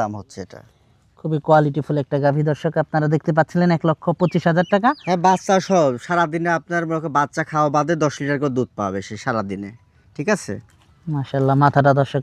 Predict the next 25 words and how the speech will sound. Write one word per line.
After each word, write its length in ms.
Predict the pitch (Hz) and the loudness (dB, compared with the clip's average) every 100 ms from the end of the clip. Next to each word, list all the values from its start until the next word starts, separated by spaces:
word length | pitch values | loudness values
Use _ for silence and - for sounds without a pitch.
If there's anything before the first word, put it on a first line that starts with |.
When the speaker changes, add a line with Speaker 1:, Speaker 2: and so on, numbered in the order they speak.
| 139 | -2
Speaker 2:
আপনারা 280 | - 143 139 | -2 2 2
দেখতে 260 | 139 135 156 | 2 0 0
পাচ্ছিলেন, 420 | 156 151 202 233 | 0 0 2 2
এক 200 | 214 196 190 | 4 4 6
লক্ষ 200 | 196 - | 4 4
পঁচিশ 360 | 202 233 - 214 180 | 4 4 4 4 6
হাজার 160 | 156 | 4
টাকা। 140 | 139 143 | 4 2
Speaker 1:
এক 60 | 160 | 2
লক্ষ 160 | - | 0
পঁচিশ 340 | 170 151 131 120 | -2 -2 -4 -2
হাজার 160 | 135 120 | -4 -4
টাকা। 160 | 107 98 | -8 -6
দর্শক 360 | 110 123 - 151 | -6 -8 -8 -4
ওই 120 | 151 139 | -4 0
Speaker 2:
দরদাম 340 | 160 196 190 202 | 4 6 8 8
করা 200 | 220 214 | 8 8
যাবে? 220 | 196 170 151 | 8 8 6
Speaker 1:
একই 260 | 165 160 | 4 2
দাম 180 | 147 135 110 | 2 2 2
পড়বে, 260 | 113 104 113 | -6 -6 -6
ঠিক 160 | 160 | -2
আছে? 140 | 165 135 | -2 0
দর্শক 360 | 135 135 170 151 | 0 0 -4 0
ওই 140 | 156 | 0